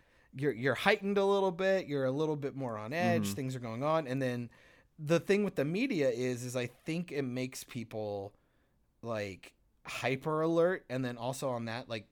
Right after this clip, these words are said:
Speaker 1: maybe, like, resentful for some reason, like,
Speaker 2: Yeah.
Speaker 1: you know, why is they, why are they so, it's like, well, you
Speaker 2: Well,
Speaker 1: know,
Speaker 2: it
Speaker 1: 'cause
Speaker 2: doesn't
Speaker 1: I
Speaker 2: help that the media has been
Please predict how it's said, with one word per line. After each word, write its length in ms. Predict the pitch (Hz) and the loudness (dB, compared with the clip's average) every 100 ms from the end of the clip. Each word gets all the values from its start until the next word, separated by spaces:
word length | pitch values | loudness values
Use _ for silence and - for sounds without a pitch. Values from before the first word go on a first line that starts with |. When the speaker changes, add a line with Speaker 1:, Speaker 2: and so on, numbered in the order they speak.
| _ | _
Speaker 1:
maybe, 420 | - 110 113 139 139 | -8 -6 -4 -2 -2
like, 200 | 113 104 | -2 -6
resentful 580 | 98 92 92 127 - 180 | -12 -12 -12 -12 -4 -4
for 180 | 190 196 | -2 -4
some 240 | 214 202 | -4 -4
reason, 360 | 202 208 214 131 | -4 -4 -4 -4
like, 400 | 104 95 - - _ _ _ _ _ - | -6 -8 -14 -20 _ _ _ _ _ -8
Speaker 2:
Yeah. 140 | 101 | -2
Speaker 1:
you 60 | 87 | 0
know, 220 | 73 92 | 0 -4
why 220 | 90 113 120 | -2 0 0
is 180 | 120 | -4
they, 100 | 123 - | -8 -10
why 240 | 117 123 | -6 -4
are 100 | 127 123 | -2 -2
they 120 | 120 | -6
so, 140 | - | -10
it's 180 | 107 - | -12 -8
like, 160 | 139 - - | -8 -8 -10
well, 200 | 175 160 - _ _ _ _ _ _ _ _ - | -8 -8 -12 _ _ _ _ _ _ _ _ 6
you 120 | 180 | 10
Speaker 2:
Well, 60 | 180 | 12
Speaker 1:
know, 40 | |
Speaker 2:
it 20 | 190 | 12
Speaker 1:
'cause 180 | 214 | 12
Speaker 2:
doesn't 160 | 196 151 | 10 4
Speaker 1:
I 40 | |
Speaker 2:
help 340 | 123 175 180 143 | 12 12 12 12
that 200 | 156 - | 12 12
the 80 | 127 | 8
media 520 | 135 143 131 127 110 | 10 10 10 10 8
has 760 | - 143 139 127 120 113 - - - - - | 8 8 10 10 8 6 0 -8 -20 -18 -2
been 440 | 117 160 147 135 | 8 10 10 6